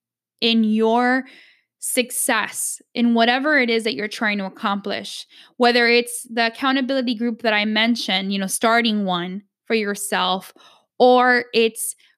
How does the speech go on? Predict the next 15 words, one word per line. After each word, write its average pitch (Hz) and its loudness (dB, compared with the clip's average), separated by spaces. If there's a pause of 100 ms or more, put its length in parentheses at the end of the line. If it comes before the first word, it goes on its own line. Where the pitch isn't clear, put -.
really 262 4
building 254 2
out 226 0
a 220 -4
board 226 -4
of 220 -6
directors 208 -2
that 196 -2
are 196 0
gonna 202 -4
support - -4
you. 311 2 (360)
They 269 2
are 226 4
important 233 -2